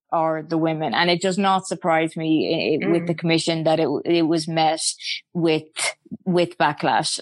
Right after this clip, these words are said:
Speaker 1: uh, at all, because it's seen as if there's a woman leader, like, that's enough.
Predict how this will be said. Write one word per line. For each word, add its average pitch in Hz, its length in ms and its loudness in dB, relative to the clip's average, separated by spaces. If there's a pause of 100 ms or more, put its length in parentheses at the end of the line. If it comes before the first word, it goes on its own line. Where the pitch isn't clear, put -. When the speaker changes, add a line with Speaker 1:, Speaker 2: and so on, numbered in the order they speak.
Speaker 1:
uh, 120 420 0
at 165 220 2
all, 156 300 0
because 165 320 -2
it's 170 180 0
seen 175 340 0
as 160 300 0
if 170 220 -2
there's 165 320 0
a 175 100 2
woman 170 480 0
leader, 185 420 2
like, 156 220 0
that's 170 240 0
enough. 175 300 0